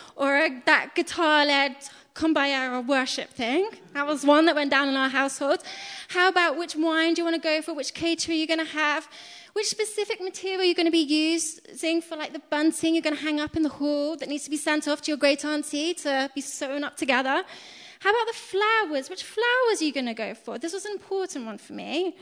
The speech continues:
when I was in my bridezilla mode. And, um, I remember I was going for the rustic romance thing, rustic romance. And I told this to my florist, you know, I'm all about the rustic romance.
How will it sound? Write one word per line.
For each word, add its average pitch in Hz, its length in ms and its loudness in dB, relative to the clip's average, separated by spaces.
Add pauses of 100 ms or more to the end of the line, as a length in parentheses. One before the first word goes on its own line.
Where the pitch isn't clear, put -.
when 262 120 0
I - 20 2
was 247 80 -2
in 247 60 0
my 233 120 0
bridezilla 233 560 -2
mode. 226 360 -6 (720)
And, 311 260 0
um, 311 360 -2 (240)
I 320 60 0
remember 359 300 2
I 349 120 2
was 339 100 -6
going 339 180 -2
for 330 100 -8
the 311 100 -6
rustic 339 640 -4
romance 311 580 -2
thing, 339 440 -4 (120)
rustic 302 380 -12
romance. 330 600 -6 (240)
And 302 80 -4
I 311 40 -2
told 330 260 -8
this 359 140 -8
to 370 100 -8
my 330 140 -4
florist, 330 560 0
you 320 60 0
know, 262 80 0
I'm 262 120 0
all 311 140 -2
about 302 200 -2
the 277 80 -6
rustic 294 420 -4
romance. 302 640 -6